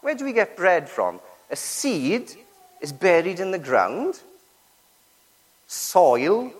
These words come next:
that Jesus has created, and then Jesus sends rain, Jesus sends sun, and then this seed grows into a wheat stalk with wheat grains on it.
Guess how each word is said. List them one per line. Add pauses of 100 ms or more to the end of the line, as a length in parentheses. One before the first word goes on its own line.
(120)
that
Jesus (280)
has
created, (400)
and
then
Jesus
sends
rain,
Jesus
sends
sun, (400)
and
then
this
seed
grows
into
a
wheat
stalk (580)
with
wheat
grains
on
it.